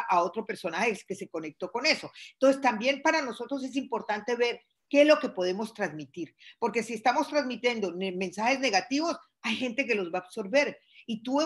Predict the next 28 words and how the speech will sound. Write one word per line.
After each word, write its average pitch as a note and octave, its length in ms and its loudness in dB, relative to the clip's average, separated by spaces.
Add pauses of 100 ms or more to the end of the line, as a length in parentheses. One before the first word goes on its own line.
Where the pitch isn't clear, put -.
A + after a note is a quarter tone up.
por C4+ 100 0
ejemplo, C4+ 380 -2
con A#3 140 2
la F#3+ 100 4
labor G#3 300 2
que C4+ 80 -4
estás C4+ 220 0
haciendo, A#3+ 480 -2 (180)
me B3 100 -2
imagino A#3 360 0
que B3+ 180 -2
quieres C4 400 0
ser A#3+ 180 2
lo A#3 100 0
más A3 200 -2
positiva A3+ 560 -4
posible G#3+ 480 -6 (200)
para G#3 200 0
que G3 100 -8
justamente A#3 560 -6
tu A3 100 -12
resonancia G3+ 760 -2 (260)
tenga C4 300 4
un B3 100 0
impacto A#3+ 560 4
en A3 80 0
la F#3+ 80 0
sociedad F#3+ 540 0